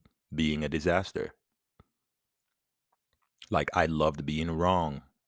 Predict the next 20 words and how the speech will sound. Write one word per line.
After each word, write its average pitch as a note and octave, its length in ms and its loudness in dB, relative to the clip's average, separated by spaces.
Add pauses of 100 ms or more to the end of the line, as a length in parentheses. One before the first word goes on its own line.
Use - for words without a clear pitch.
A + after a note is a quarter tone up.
(1300)
The E2+ 220 0
energy D#2+ 560 2
of D2+ 180 -4
being D#2 300 -2
wrong D#2 500 0 (1300)
made D#2+ 260 0
me E2 140 -2
think D#2 300 -4
I D#2+ 80 2
was E2+ 180 0
right. F2+ 320 2 (2250)
The E2 80 2
constant F2 540 0
complaining E2+ 760 -2 (1400)
made E2+ 240 0
me F2 160 0
think D#2 320 -4
I D2+ 60 2
was D#2+ 200 0
right. D#2+ 320 4